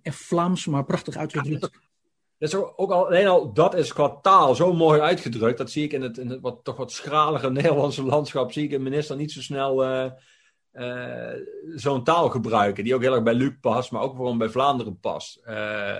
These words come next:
Speaker 2: dus ja, nee, ik vind, ik vind het echt prachtig. Dat zou in, in, in Frankrijk of in Duitsland ook gebeuren. Daar wordt cultuur gewoon, eh, en cultuurdragers worden gewoon terecht, eh, heel hoog geacht.
Speaker 1: Ja,
Speaker 2: Ja.
Speaker 1: we, we begonnen het gesprek met Anja uit negentien eenennegentig, de doorbraak.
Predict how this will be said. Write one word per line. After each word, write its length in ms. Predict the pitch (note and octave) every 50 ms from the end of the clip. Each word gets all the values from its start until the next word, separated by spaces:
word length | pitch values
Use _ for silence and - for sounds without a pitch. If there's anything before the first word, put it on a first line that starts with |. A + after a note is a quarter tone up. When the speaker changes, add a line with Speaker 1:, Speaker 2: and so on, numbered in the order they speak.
| -
Speaker 2:
dus 100 | A2 A2+
ja, 120 | A#2 C3+ A#2+
nee, 120 | A#2 A#2
ik 60 | A#2
vind, 140 | A#2 C#3+ -
ik 100 | B2+ B2+
vind 140 | - D#3 D#3
het 100 | D#3 C3
echt 180 | - D3 D3 -
prachtig. 420 | - D#3 D#3+ - - - G2+ -
Dat 100 | - A2
zou 160 | B2 B2 B2
in, 920 | A#2+ A2+ - - - - - _ _ _ _ _ _ _ _ _ - C3 A#2+
in, 220 | G#2+ A#2 C#3 -
in 140 | - B2+ A#2
Frankrijk 560 | A2+ - C3 C#3 D#3+ D#3+ D#3 C#3 B2 A#2 A#2
of 120 | A#2+ A2+ B2
in 120 | A#2+ A2+
Duitsland 440 | G#2+ B2+ C3+ D3+ D3 - B2+ A2+ A2+
ook 160 | E3 D#3 D#3+
gebeuren. 500 | - C3+ A2+ B2+ B2 B2 A#2 A2 G2 G2
Daar 100 | G2+ G#2
wordt 240 | A#2 G#2+ - - -
cultuur 460 | - B2+ A#2+ - - F3 F#3 G3 F3
gewoon, 440 | - D#3+ C#3+ B2 A#2 A2+ A2 A2 A2+
eh, 140 | A2+ A2+ B2
en 120 | B2 A2+
cultuurdragers 1080 | A2+ C#3+ B2+ - - E3+ F3 E3 A#2 G#2+ A2 A#2 B2+ B2+ A#2 A2+ A2 G2+ - G2+ -
worden 280 | - A#2 A2 A2 A2 G#2+
gewoon 280 | A2 G#2+ G#2+ G#2+ G2+ -
terecht, 500 | - C#3 A2 G2+ B2+ B2+ B2 A2+ - -
eh, 240 | _ - B2 A#2+ A2+
heel 280 | A2+ A2 G#2+ C#3+ C#3+ A#2
hoog 380 | G2+ - A#2+ B2 B2+ A#2+ - -
geacht. 560 | - - C#3+ G2+ A#2 A2 G2+ - - _ _ _ _ _ _ _ _ _ _
Speaker 1:
Ja, 120 | - F3
Speaker 2:
Ja. 120 | D3+ - -
Speaker 1:
we, 140 | - D#3+ - - -
we 60 | D#3+
begonnen 360 | D3+ C#3+ - F#3+ F3+ F3 E3
het 140 | D#3 C#3 -
gesprek 280 | D#3+ - - F3 D#3
met 140 | - D3 C#3
Anja 300 | - E3 F3 F3 F#3 G#3
uit 120 | G#3+ E3+ -
negentien 260 | D3+ C3+ - - C#3
eenennegentig, 540 | C#3+ C3+ C3 B2+ B2+ C3 C#3 C#3 C#3+ D#3+ C#3
de 220 | C3+ A#2+ D3 D3+
doorbraak. 640 | C#3 C#3+ D3 D#3 D3+ C#3+ C#3+ D3+ E3 F#3+ G#3 - -